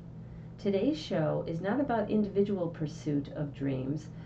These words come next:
but will serve as a discussion about how to integrate your deepest desires into your life when you are married. An important topic to consider is this:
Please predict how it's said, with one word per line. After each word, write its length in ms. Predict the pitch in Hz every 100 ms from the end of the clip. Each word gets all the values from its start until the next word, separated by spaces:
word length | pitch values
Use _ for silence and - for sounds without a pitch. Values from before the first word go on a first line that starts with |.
| -
but 160 | - 196
will 100 | 220
serve 360 | 208 269 330 359
as 120 | 285
a 60 |
discussion 560 | 226 214 - 185 180 190
about 260 | 170 165 160
how 260 | - 220
to 180 | 269 214
integrate 560 | 220 208 208 185 180 135
your 240 | 185 220
deepest 420 | 208 214 214 208
desires 540 | 214 202 165 156 156 151 -
into 240 | 202 202
your 240 | 196 180
life 300 | 202 151 151 160
when 160 | 160 160
you 120 | 147
are 80 | 147
married. 420 | 175 214 202 - - - - - - -
An 100 | 185
important 500 | 175 - 196 220 254
topic 380 | 220 175 185 170
to 80 | -
consider 440 | 190 175 165 156
is 120 | 160
this: 440 | - 220 - -